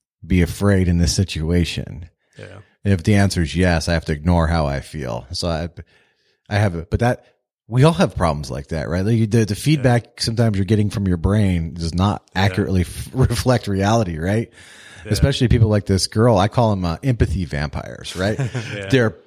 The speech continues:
Speaker 1: they're, they're just great at spinning a tale,
Speaker 2: Yeah.
Speaker 1: so, you know, to, to, to come white knight and save me, and you could do a good
Speaker 2: Yeah.
Speaker 1: deed. I'm such a good person. I just need a hand up, and
Speaker 2: Oh, God.
Speaker 1: oh my, you, you know, you've heard it all. So
Speaker 2: She bent me over.
Speaker 1: Oh yeah.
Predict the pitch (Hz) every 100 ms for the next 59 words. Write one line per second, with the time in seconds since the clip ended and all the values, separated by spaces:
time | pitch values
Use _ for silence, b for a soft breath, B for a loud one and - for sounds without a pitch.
0 | - 92 - 98 85 82 - 87 95 117
1 | 101 - 101 98 90 80 - 95 98 104
2 | 95 104 110 104 110 107 87 82 85 -
3 | 107 - 127 107 110 120 104 107 - 95
4 | - 107 110 104 110 110 104 90 87 110
5 | 110 113 95 95 101 107 98 98 87 117
6 | 104 104 - - 104 104 101 92 101 107
7 | 104 82 90 104 104 95 98 107 - -
8 | 87 85 107 92 87 - 90 90 92 101
9 | 92 110 170 156 147 135 135 120 98 80
10 | 73 73 73 101 92 85 82 101 98 95
11 | 95 95 95 101 143 160 160 131